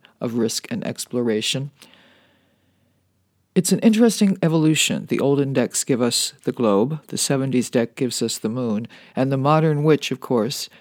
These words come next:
has her smartphone in her hand.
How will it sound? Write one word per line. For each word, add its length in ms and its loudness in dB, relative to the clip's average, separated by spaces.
has 260 -6
her 120 -4
smartphone 1000 -4
in 140 -6
her 160 -4
hand. 420 -8